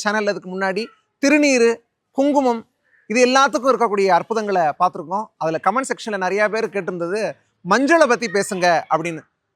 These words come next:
எந்த ஒரு மங்களகரமான ஒரு செயலை நம்ம தொடங்கினாலுமே அதுல மஞ்சள் சம்பந்தப்பட்டிருக்கும். தமிழர்களுடைய வாழ்க்கையில மஞ்சள் அப்படிங்கிறது இரண்டரை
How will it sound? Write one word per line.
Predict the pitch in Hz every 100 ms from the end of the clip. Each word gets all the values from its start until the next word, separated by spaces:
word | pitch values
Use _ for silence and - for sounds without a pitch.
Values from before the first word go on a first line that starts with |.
| -
எந்த | 190 262 294 339
ஒரு | 311 254
மங்களகரமான | 240 277 285 269 269 277 277
ஒரு | 240 -
செயலை | 233 247 233
நம்ம | 214
தொடங்கினாலுமே | 202 214 208 196 202 233 180 139 180
அதுல | 196 180 185
மஞ்சள் | 220 254 269 - 190
சம்பந்தப்பட்டிருக்கும். | 208 190 175 170 170 - -
தமிழர்களுடைய | 190 262 254 233 214 202 185
வாழ்க்கையில | 214 208 214 240 196
மஞ்சள் | 214 247 233
அப்படிங்கிறது | 185 202 196 196 269 - _ _ 175 254
இரண்டரை | 302 294 294